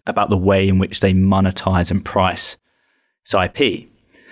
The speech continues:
Now, this has created an industry dynamic whereby large consumer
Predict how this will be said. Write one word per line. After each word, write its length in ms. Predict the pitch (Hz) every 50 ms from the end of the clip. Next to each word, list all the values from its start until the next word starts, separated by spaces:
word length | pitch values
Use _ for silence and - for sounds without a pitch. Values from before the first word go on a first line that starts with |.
| - - _
Now, 80 | - 101
this 140 | 110 113 -
has 120 | 117 101
created 440 | - - 113 104 104 101 - - 95
an 80 | 95 101
industry 340 | 107 104 98 - - 98
dynamic 460 | 92 - 95 95 98 98 98 92 92 -
whereby 440 | 95 95 - - 98 90 87 90 - - - _ _ _ -
large 420 | 98 101 104 104 104 104 101 -
consumer 480 | - 104 98 - - 110 98 95 95